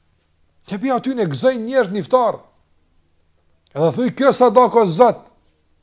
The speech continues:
për shpirt filanit." Allahu xhallahu ala edhe ty shpërblen,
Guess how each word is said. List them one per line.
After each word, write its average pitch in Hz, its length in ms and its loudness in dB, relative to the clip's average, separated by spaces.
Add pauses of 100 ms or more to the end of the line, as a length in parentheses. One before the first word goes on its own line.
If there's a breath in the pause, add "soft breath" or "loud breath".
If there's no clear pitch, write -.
(120)
për 196 100 4
shpirt 269 420 0
filanit." 247 460 2 (920)
Allahu 156 240 -14
xhallahu 151 340 -8
ala 165 200 -10 (180)
edhe 185 240 -10
ty 208 120 -12
shpërblen, 202 440 -10